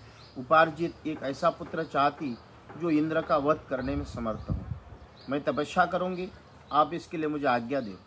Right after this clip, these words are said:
मेरे गर्भ से ऐसा पुत्र प्र-, प्रदान करे जो सब कुछ करने में समर्थ तथा इंद्र का वध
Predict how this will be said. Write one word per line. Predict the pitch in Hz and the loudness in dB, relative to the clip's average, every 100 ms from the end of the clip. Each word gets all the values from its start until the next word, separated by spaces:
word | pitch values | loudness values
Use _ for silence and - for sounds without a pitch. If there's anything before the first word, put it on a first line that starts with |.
| - - - - - | -20 -20 -20 -20 -4
मेरे | 131 151 | 0 0
गर्भ | 147 147 151 | 2 2 2
से | 160 | -2
ऐसा | 143 147 | -4 -2
पुत्र | 151 156 165 156 | -4 -2 0 2
प्र-, | 151 147 131 | 4 2 2
प्रदान | 139 143 160 | 2 4 4
करे | 170 143 113 113 - - - 139 | 2 -4 -4 -8 -18 -20 -20 -6
जो | 160 | -6
सब | 160 175 - | 0 -2 0
कुछ | 190 175 | -6 -8
करने | - 143 147 170 | -4 -2 0 -2
में | 165 | -4
समर्थ | - 143 165 165 | -4 0 0 -2
तथा | 139 139 151 | -8 -4 -2
इंद्र | 131 135 147 | 0 0 -2
का | 147 | -2
वध | 123 135 | -2 -2